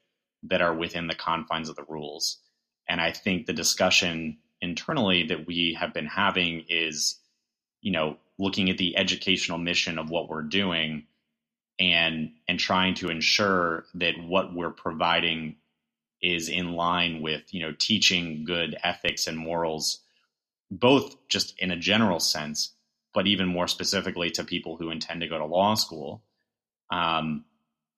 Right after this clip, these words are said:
and ensuring that we're providing accurate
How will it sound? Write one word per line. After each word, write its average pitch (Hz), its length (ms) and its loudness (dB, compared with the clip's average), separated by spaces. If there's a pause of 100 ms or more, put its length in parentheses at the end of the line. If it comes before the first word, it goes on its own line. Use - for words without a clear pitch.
(600)
and 92 140 4
ensuring 95 540 4
that 85 160 -2
we're 90 140 2
providing 85 840 0
accurate 87 600 0